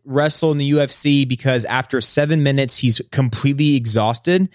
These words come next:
So that gives me a little bit of the creepy, uh, heebie-jeebies. I feel a little, uh, little,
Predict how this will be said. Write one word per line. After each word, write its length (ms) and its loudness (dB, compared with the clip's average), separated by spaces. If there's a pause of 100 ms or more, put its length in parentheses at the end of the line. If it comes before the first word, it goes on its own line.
(320)
So 160 0
that 260 0
gives 280 -2
me 300 4
a 80 0
little 220 2
bit 160 0
of 80 2
the 80 -2
creepy, 580 0 (380)
uh, 340 0
heebie-jeebies. 800 0
I 120 2
feel 160 0
a 80 0
little, 260 0
uh, 160 0
little, 280 -2